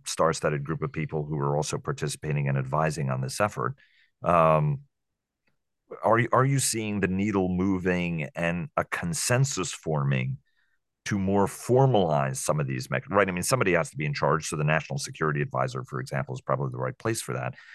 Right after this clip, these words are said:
And couldn't agree with you more, right? I mean, there are some things you do want the State Department out front. And I think this administration is putting Antony Blinken out front. Are, are you seeing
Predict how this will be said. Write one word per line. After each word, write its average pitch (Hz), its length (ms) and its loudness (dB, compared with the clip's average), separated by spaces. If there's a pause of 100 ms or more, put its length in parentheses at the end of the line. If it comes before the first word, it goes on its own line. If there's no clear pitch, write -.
(140)
And 82 160 -2
couldn't 117 180 2
agree 85 220 0
with 76 120 -6
you 90 60 -6
more, 101 240 4
right? 82 240 2
I - 20 0
mean, 82 140 0
there 85 140 4
are 87 40 2
some 82 200 -2
things 82 280 -2
you 90 120 -4
do 98 160 4
want 85 380 2
the 76 280 0
State 76 260 -2
Department 69 420 -2
out 64 140 -2
front. - 220 -6 (260)
And - 80 -2
I 78 60 4
think 76 220 0
this 78 180 -2
administration 78 640 0
is 101 140 4
putting 85 260 2
Antony 65 380 -2
Blinken 64 320 -6
out - 160 -12
front. - 160 -8 (340)
Are, - 180 -2
are 107 100 4
you 113 100 2
seeing 139 500 2